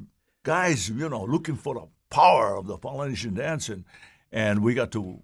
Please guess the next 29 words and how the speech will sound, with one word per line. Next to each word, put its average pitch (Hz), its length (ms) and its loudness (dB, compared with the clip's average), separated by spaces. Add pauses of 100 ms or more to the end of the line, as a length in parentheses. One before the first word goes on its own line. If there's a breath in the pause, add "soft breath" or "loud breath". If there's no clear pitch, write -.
work 117 340 -4
with, 90 260 -6
uh, 80 240 -12
Jeff. 165 460 -4 (320)
Little 240 240 2
did 185 200 6
I 147 120 8
know 165 380 4
that 98 300 -6
the 87 220 -6
Lifetime 135 420 0
Achievement 175 420 -2
Awards 107 400 -6
would 113 140 -4
have 85 260 -8
Jeff 165 260 -2
Apaka 139 680 -8 (520)
as 120 220 -2
a 110 60 0
recipient 107 720 -4 (400)
and 120 140 -2
that 123 180 0 (140)
I 196 260 8
was 143 220 4
the 165 100 0
only 170 220 2
one 143 220 0
that 120 120 2
knew 131 460 2